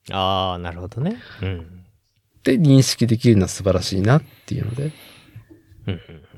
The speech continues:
Speaker 2: と、
Speaker 1: 確かに。
Speaker 2: というの、というのをつい最近経験したから、
Speaker 1: うん。うん、うん、うん。
Speaker 2: 来年はなんかどっか行けんじゃないですか、しんくんも。
Speaker 1: そうっすね。甲子園行きます。
Speaker 2: 甲子園行って。
Speaker 1: はい。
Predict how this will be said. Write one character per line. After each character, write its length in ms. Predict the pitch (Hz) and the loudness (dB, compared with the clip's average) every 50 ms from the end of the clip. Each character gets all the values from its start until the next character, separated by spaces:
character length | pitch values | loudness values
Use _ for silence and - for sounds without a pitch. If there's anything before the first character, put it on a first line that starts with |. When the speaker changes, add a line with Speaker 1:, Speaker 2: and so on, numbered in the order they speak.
| - - | -2 2
Speaker 2:
と、 80 | 233 | 2
Speaker 1:
確 20 | 233 | 2
か 60 | - | 2
に。 20 | - - | 0 0
Speaker 2:
と 140 | - 226 262 | 2 2 2
い 120 | 269 285 | 2 0
う 60 | 302 | 0
の、 180 | 294 277 - - _ _ _ _ _ | 0 0 -2 -4 _ _ _ _ _
と 140 | - 226 262 | 2 2 2
い 140 | 277 294 311 | 4 2 0
う 80 | 311 | 0
の 320 | 294 254 220 233 240 214 160 | 0 0 0 2 2 2 0
を 100 | 127 151 | 0 -4
つ 160 | - - - | -4 -2 -2
い 80 | 196 143 | 0 0
最 260 | - 139 135 139 151 | 2 2 2 2 0
近 380 | - 160 175 185 160 117 - - - _ _ - | 0 0 2 2 0 0 -4 -8 -18 _ _ -2
経 220 | - 139 139 139 | 2 2 2 4
験 180 | 147 143 143 147 | 4 2 2 2
し 60 | - | 2
た 100 | 170 147 | 0 0
か 120 | - 110 117 | 4 4 4
ら、 280 | 147 147 120 95 - - _ _ - | 6 6 4 2 0 -8 _ _ -8
Speaker 1:
う 40 | |
ん。 40 | 110 | -8
う 20 | 92 | -8
ん、 40 | |
う 40 | 82 | -8
ん、 440 | 85 87 87 85 80 80 - - 80 | -10 -12 -12 -12 -14 -14 -16 -18 -20
う 20 | |
ん。 80 | 80 - - - - _ _ _ _ _ _ _ _ _ _ _ _ _ _ - | -20 -20 -20 -20 -20 _ _ _ _ _ _ _ _ _ _ _ _ _ _ -4
Speaker 2:
来 260 | 156 139 135 147 156 | 0 2 2 2 2
年 160 | 165 175 180 | 0 0 -2
は 80 | 180 170 | -2 -2
な 100 | 175 190 | -2 -2
ん 40 | 190 | -2
か 80 | 165 120 | -2 -2
ど 100 | 107 143 | -2 -2
っ 80 | 147 | -2
か 80 | - 113 | 0 -2
行 100 | 101 92 | -2 -2
け 140 | - 120 135 | -2 -2 -2
ん 60 | 135 | -2
じ 80 | 135 131 | -2 -4
ゃ 20 | |
な 60 | 113 | -4
い 20 | 98 | -6
で 60 | - | -8
す 80 | - | -10
か、 80 | 107 - | -12 -12
し 120 | - - | -10 -8
ん 60 | 101 95 | -8 -8
く 120 | - 107 | -8 -8
ん 20 | |
も。 60 | 98 - - - _ _ _ _ _ _ _ _ | -10 -10 -12 -16 _ _ _ _ _ _ _ _
Speaker 1:
そ 200 | - - - 104 | -8 -4 -2 -2
う 20 | |
っ 20 | 87 | -2
す 160 | - - 90 | -4 -6 -4
ね。 240 | 92 110 113 - _ _ | -4 -4 -4 -6 _ _
甲 160 | - - 117 113 | -6 -2 -2 0
子 100 | - 127 | 0 0
園 120 | 95 85 | -2 -2
行 80 | 90 - | -4 -10
き 100 | - - | -14 -14
ま 100 | 85 - | -14 -14
す。 260 | - - - - _ _ _ _ _ _ _ - | -14 -16 -16 -18 _ _ _ _ _ _ _ 0
Speaker 2:
甲 120 | - 139 123 | 2 4 4
子 120 | 110 113 | 4 2
園 60 | 104 | 0
行 100 | 95 90 | 0 -2
っ 40 | - | -6
て。 120 | - - - | -8 -10 -10
Speaker 1:
は 120 | - | -10
い。 40 | - | -14